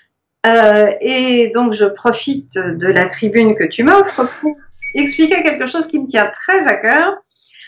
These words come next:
C'est que nous ne sommes pas en concurrence. Les lectrices de romance sont des lectrices très avides. Ce sont des gens qui peuvent lire jusqu'à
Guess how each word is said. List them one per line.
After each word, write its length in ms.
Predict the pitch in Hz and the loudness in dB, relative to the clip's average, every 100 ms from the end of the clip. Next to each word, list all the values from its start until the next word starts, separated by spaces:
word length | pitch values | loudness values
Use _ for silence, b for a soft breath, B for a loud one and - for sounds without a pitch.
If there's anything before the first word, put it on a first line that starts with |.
| b | b
C'est 380 | _ - 349 339 | _ -6 -4 -4
que 380 | 294 254 214 - _ _ - | -2 0 -2 -4 _ _ -4
nous 300 | 247 302 370 | 0 2 2
ne 80 | 370 | 0
sommes 440 | - 349 330 311 | 0 2 4 2
pas 380 | - 330 381 311 | 2 2 0 -2
en 100 | 254 | -6
concurrence. 800 | 254 262 233 190 165 - - _ _ _ _ _ B B B | -6 -10 -8 -6 -8 -12 -20 _ _ _ _ _ B B B
Les 360 | 233 285 339 359 | -2 2 2 2
lectrices 840 | 359 359 - - 359 415 - - - _ _ _ | -2 -4 -12 -6 -2 -2 -4 -20 -20 _ _ _
de 140 | 214 285 | -2 2
romance 640 | 302 254 208 294 302 - | 2 2 0 -4 -8 -16
sont 240 | - 277 277 | -8 -4 -2
des 200 | 294 294 | 0 0
lectrices 640 | 294 - - 330 - - | -2 -6 -10 -10 -12 -16
très 320 | - 370 349 | -6 -2 0
avides. 480 | - 214 180 - 220 _ | -2 -2 -6 -10 -16 _
Ce 200 | - 277 | -8 -4
sont 200 | 339 320 | 2 2
des 160 | 285 | 2
gens 220 | 277 349 381 | 2 2 2
qui 200 | 285 269 | -2 -2
peuvent 180 | 254 | 0
lire 320 | 247 269 349 320 | 0 0 0 0
jusqu'à 400 | 254 - 262 | -4 0 0